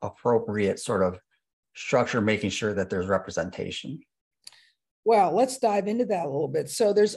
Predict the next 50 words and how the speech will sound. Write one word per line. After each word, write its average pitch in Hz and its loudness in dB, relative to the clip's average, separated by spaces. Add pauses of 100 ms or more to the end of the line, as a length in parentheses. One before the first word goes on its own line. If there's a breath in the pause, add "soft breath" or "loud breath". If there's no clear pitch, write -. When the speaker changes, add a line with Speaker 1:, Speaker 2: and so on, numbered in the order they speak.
Speaker 2:
over 285 2
four 294 -2
hundred 254 -2
and 196 -6
fifty 254 -2
schools 180 -2
in 160 -8
Division 160 -8
Three, 156 -4
which 165 -6
is, 165 -4 (540 soft breath)
if 214 -8
you 226 -4
think 339 0
about 269 4
Division 233 0
One, 185 0
there's 226 -2
about 170 -2
three 180 -4
hundred 160 -6
and 139 -14
three 180 0
hundred 147 -2
thirty 170 -4
Division 156 -4
One. 135 -6
So 170 -6
this 349 -2
is 302 -4
by 214 2
far 196 2
the 156 -4
largest 156 0
division 165 -4
collection 139 -4
of - -14
schools 139 -6 (760 soft breath)
in 208 0
the 180 0
N 185 2
C 180 -10
double 170 2
A. - -2
How 320 -4
many 403 0
conferences 165 -4
are 110 -4
there 110 -6
in 110 -12